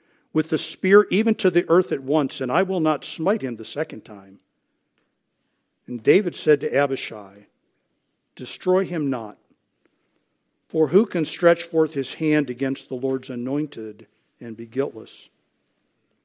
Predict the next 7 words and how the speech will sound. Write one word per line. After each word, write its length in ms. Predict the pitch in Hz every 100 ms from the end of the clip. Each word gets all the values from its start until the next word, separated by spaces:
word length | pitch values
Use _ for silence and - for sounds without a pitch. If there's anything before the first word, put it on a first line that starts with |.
| _ _ _ - - _ _ _ _ -
David 300 | 165 202 185
said 240 | 170 165
furthermore, 520 | - 175 160 143 135 139
"As 220 | 135 135
the 120 | 143
Lord 300 | 127 156 151
liveth, 380 | 120 110 110